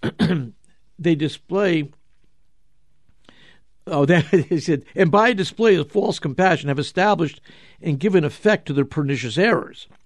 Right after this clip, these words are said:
See their love feasts, their Eucharists, and their tables are spread out for the poor. Such practice is common among them and causes a contempt of our pagan gods." The world's a different place because God visited it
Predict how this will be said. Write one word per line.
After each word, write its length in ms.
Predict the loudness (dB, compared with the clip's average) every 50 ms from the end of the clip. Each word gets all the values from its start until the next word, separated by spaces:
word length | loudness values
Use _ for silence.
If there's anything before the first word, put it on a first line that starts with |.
| _ _ _ -20 -20 -20 -20 -20 -20 -20 _ -14
See 240 | -10 -2 0 2 2
their 160 | 2 2 2
love 280 | 2 2 2 2 0 -2
feasts, 400 | -4 -4 -4 -4 -4 -8 -10 -6
their 120 | -4 -2
Eucharists, 720 | 0 2 2 0 0 0 -4 -4 -4 -6 -12 -16 -18 -12 -6
and 120 | -2 0 0
their 120 | 0 0
tables 640 | -2 -2 0 2 4 4 2 0 -4 -8 -10 -14 -18 -20 -20 _ _ -20 -20 _ _ -4
are 120 | -4 -2
spread 420 | -2 -4 -6 -4 0 2 2 4 4
out 260 | 2 2 0 -2 -4
for 200 | -4 -2 -2 -2
the 100 | -2 -4
poor. 500 | -8 -8 -4 -4 -2 -2 -4 -6 -10 -18 -20 -20 _ _ _ _ _ _ _ -20 -20 -20 _ _ _ -20 -20
Such 320 | -10 -4 -2 -2 -2 -2 -4
practice 520 | -2 0 2 2 2 0 -2 -8 -6 -4
is 120 | -4 -4 -6
common 380 | -6 -4 -2 0 2 2 2
among 320 | 0 0 0 -2 -4 -6 -8
them 160 | -10 -10 -10
and 160 | -10 -12 -10
causes 400 | -4 -2 0 0 0 -2 -4 -6
a 40 | -6
contempt 680 | -4 -4 -6 -6 -6 -8 -6 -4 -4 -4 -4 -8 -16 -20 -20 -20 -16 -12
of 140 | -6 -2 0
our 100 | 0 0
pagan 460 | 0 0 -2 0 0 -2 -2 -4 -4
gods." 500 | -4 -6 -6 -6 -8 -12 -14 -18 -20 -20 _ _ _ _ _ _ _ _ _ _ _ _ _ _ _ _ _ _ _ _ _ _ _ _ _ _ _ _ -6
The 80 | -4
world's 320 | 0 2 2 2 2 2 -2
a 40 |
different 320 | -2 -2 -2 -2 -4 -6 -6
place 460 | -4 -4 -2 -2 -4 -6 -10 -14 -16
because 380 | -14 -14 -8 -6 -4 -4 -4 -4
God 340 | -4 -2 0 0 0 -2 -4
visited 440 | -4 -4 -4 -6 -8 -14 -12 -10 -10
it 200 | -10 -10 -12